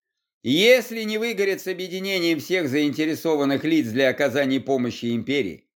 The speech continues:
да даже если Федерация решит просто отсидеться за широкой спиной соседа,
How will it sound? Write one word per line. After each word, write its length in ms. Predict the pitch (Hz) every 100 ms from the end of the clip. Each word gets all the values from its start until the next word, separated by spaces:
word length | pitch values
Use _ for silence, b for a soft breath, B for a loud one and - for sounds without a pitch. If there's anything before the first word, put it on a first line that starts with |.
| _ _ _ _ _ _ _ _ _
да 220 | - 160 226
даже 320 | 285 269 277
если 360 | 277 269 262
Федерация 600 | 233 277 269 262 254 254
решит 420 | 254 254 254 247 -
просто 500 | 247 254 156 - 127
отсидеться 560 | 110 131 120 123 -
за 140 | 113 127
широкой 420 | 143 127 113 127
спиной 380 | - 127 123 117
соседа, 640 | 131 120 123 113 104 101